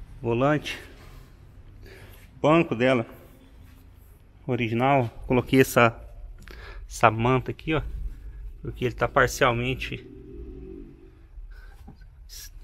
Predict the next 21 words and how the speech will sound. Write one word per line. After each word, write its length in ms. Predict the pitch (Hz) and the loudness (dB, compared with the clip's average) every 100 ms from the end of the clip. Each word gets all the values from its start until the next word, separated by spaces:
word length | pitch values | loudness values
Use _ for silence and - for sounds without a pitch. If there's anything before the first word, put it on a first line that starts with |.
| - | -14
estragado, 720 | 147 - 120 110 113 117 113 117 | -12 0 6 8 10 8 8 -2
né? 60 | - | -4
Parcialmente 400 | - - 127 151 | -8 -6 -2 2
não, 140 | 160 127 | 2 2
bem 320 | 107 127 131 | 8 10 10
estragado. 480 | 123 - 110 - - - - - - - - - - - - - | 6 2 0 0 -6 -12 -14 -14 -16 -14 -16 -16 -18 -18 -18 -14
Então, 120 | - - | -14 0
lá. 240 | 147 131 - - - - - - - - - - - - - - - - | 6 6 6 -6 -16 -16 -14 -12 -12 -14 -16 -16 -16 -18 -20 -18 -18 -12
Até 160 | 123 - | 0 8
ela 120 | 151 | 12
rodou 240 | 170 160 160 | 12 12 10
um 40 | |
bom 160 | 170 190 | 8 8
tempo 300 | 175 180 - | 8 6 6
com 80 | |
outro 240 | 151 147 127 | 2 6 6
banco 240 | 123 139 | 6 4
aqui, 180 | 135 139 | 0 -2
um 120 | 143 | 2
banco 260 | 127 131 131 | 2 2 0
de, 260 | 113 117 | -2 -4